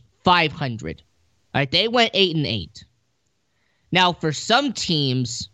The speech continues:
like the Chicago Bears, eight and eight is considered a good season. Eight and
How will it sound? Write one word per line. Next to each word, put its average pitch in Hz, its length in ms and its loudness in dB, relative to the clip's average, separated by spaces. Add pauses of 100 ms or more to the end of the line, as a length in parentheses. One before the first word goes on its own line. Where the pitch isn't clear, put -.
like 160 180 2
the 151 80 -8
Chicago 143 540 0
Bears, 123 640 2 (600)
eight 262 200 2
and 214 200 -2
eight 185 340 2
is 160 140 0
considered 156 600 0
a 147 140 0
good 127 320 0
season. 120 560 -2 (1000)
Eight 269 240 2
and 214 100 -2